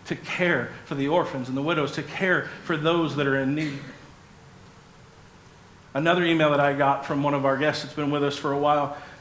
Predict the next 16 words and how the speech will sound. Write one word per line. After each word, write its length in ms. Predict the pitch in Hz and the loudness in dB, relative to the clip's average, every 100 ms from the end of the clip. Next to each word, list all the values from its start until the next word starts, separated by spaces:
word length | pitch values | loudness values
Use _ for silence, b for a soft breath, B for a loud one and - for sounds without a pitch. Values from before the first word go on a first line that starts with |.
| - | -6
he 100 | - | 2
wrote, 240 | 170 160 156 - - | 4 4 2 -6 -4
"I 120 | 160 | 0
wanna, 380 | 170 185 165 135 - - | 2 2 2 -2 -8 -12
I 60 | 165 | -2
wanna 140 | 175 | 0
bring 180 | 151 160 | 2 0
in 80 | 151 | 2
another 300 | 147 151 147 | 2 0 0
perspective." 520 | 160 - 139 123 139 | -6 -6 -6 -6 -6
He 80 | 139 | -6
said, 200 | 156 147 | -4 -2
"When 100 | 147 | 0
I 80 | 156 | 0
was 160 | 156 | 0
eighteen, 540 | 151 143 - 160 135 | -2 -4 -6 -4 -6